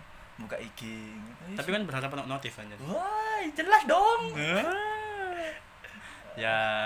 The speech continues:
Speaker 2: tapi nganu gak sih? Apa? Bosen gak kon main sosmed iku jane?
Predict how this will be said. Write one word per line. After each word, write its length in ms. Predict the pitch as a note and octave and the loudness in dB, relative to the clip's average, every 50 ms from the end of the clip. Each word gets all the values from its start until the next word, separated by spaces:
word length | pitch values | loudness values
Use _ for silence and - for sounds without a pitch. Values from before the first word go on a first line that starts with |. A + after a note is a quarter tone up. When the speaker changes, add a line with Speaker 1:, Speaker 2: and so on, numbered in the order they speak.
| G#2+ G#2+ A2 A2 A2 A2 - - - - - - - - - | 2 0 0 -2 -2 -6 -10 -16 -20 -20 -20 -20 -20 -20 -8
Speaker 2:
tapi 600 | - B2 B2 - - D#3 D#3 D#3 D#3 D3+ D3 B2+ B2 | -6 -6 -4 -4 -4 -6 -4 -4 -6 -8 -10 -6 -4
nganu 240 | C#3 C#3+ D#3 D#3 | -4 -4 -2 -4
gak 160 | B2+ A#2 G2+ A2+ | -4 -6 -6 -6
sih? 140 | A#2 B2 B2+ C3+ | -6 -8 -8 -8
Apa? 240 | - C3 C3+ D#3 D#3 - - - - - - - - - - - - - - - - - - - - - - - - - - - - - - - - - - - - - - - - - - - - - - - - - - - - - - - - | -10 -8 -6 -6 -8 -8 -12 -20 -20 -20 -20 -20 -20 -20 -20 -20 -20 -20 -20 -20 -20 -20 -20 -20 -20 -20 -20 -20 -20 -20 -20 -20 -20 -20 -20 -20 -20 -20 -20 -16 -16 -14 -14 -14 -16 -16 -18 -18 -18 -20 -20 -20 -18 -18 -18 -18 -16 -16 -16 -8 -4
Bosen 240 | C#3 C3 - F#3 E3+ | -2 0 0 0 0
gak 160 | D#3 C3 G#2+ | 0 -2 -2
kon 160 | G2+ A2+ A2 | -4 -6 -8
main 240 | A2 A#2 A#2+ B2 B2 | -6 -4 -4 -4 -4
sosmed 320 | A#2+ B2 B2+ A#2 - B2 A2+ | -6 -6 -6 -6 -6 -8 -8
iku 160 | A2+ A2 G#2+ | -8 -10 -10
jane? 180 | A2+ G#2+ G#2 | -10 -10 -10